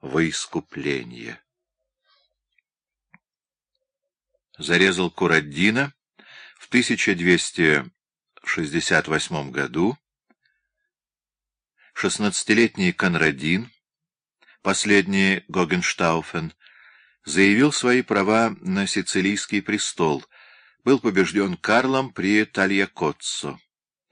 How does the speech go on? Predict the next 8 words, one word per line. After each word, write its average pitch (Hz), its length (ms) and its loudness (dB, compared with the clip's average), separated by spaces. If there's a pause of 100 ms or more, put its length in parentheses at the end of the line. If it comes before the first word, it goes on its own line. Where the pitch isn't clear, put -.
(280)
и 80 60 -4
обезглавлен 76 880 0
в - 140 -16
Неаполе 85 600 0 (320)
на 85 140 -2
глазах 76 540 -2
у 92 60 -4
короля. 90 540 -4